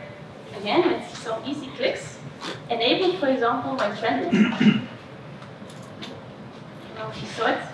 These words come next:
it's a small change, but if you have a parameter, you have some icons, the trend icon, and a monitor icon. So if you click those icon,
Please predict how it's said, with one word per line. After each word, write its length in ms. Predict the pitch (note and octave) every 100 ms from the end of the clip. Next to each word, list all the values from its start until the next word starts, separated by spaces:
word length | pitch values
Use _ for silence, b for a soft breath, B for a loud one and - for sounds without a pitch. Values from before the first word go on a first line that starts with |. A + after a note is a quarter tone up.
| -
it's 180 | -
a 40 | A3+
small 340 | A3+ A#3 -
change, 400 | - B3 E4+ - - - - -
but 80 | -
if 140 | D4+ D#4+
you 80 |
have 100 | C#4
a 60 | A#3+
parameter, 640 | B3 C4+ B3 A3+ F4 - - - - - -
you 100 | A#3
have 280 | B3 E4+ - - - - - - - - - - - - -
some 220 | - -
icons, 600 | G3+ - F#4 - - - - - - -
the 80 | -
trend 260 | - B3+ E4
icon, 500 | - B3 - F4 - - - - - B B -
and 140 | A3
a 60 | G#3+
monitor 340 | C4+ C4+ G3+
icon. 340 | G3 F3+ - - - - - - - -
So 60 |
if 100 | A3
you 60 | G3
click 220 | - -
those 180 | B3 -
icon, 440 | - - - -